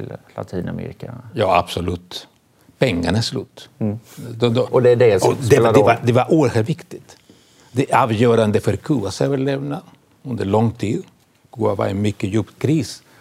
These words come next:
Speaker 2: när det, eh, venezuelanska oljan började och, och, och lyfta på något sätt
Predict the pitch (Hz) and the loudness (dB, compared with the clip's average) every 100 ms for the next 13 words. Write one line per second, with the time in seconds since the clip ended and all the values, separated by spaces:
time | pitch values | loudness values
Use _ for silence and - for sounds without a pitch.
0 | - - _ - 101 92 117 113 113 113 | -20 -20 _ -6 -4 -2 -2 -2 -4 -6
1 | 107 107 107 104 - 107 101 95 - - | -8 -6 -8 -8 -8 -6 -6 -8 -10 -6
2 | - 113 107 101 95 90 - - 113 110 | 0 0 0 -2 -6 -10 -18 -8 -4 -4
3 | 113 101 107 107 95 - - - - _ | -4 -6 -6 -8 -12 -14 -18 -16 -18 _
4 | - 98 _ - - - - 101 135 - | -18 -18 _ -20 -20 -16 -4 0 0 0
5 | - - 165 180 170 - 151 - - | -6 -6 -4 -2 -4 -4 -6 -8 -20